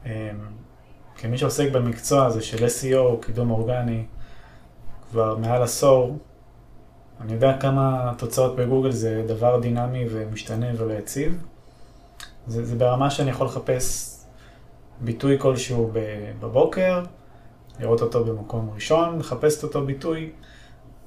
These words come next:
כמה שעות לאחר מכן, ולראות אותו במקום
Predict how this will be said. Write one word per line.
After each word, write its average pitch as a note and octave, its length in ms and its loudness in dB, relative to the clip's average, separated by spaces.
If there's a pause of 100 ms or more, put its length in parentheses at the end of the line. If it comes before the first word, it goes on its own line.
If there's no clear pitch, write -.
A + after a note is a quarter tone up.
(160)
כמה D3 260 6
שעות C#3+ 280 4
לאחר C3 300 4
מכן, F#3+ 420 0
ולראות D#3 240 6
אותו D#3 200 4
במקום B2+ 600 0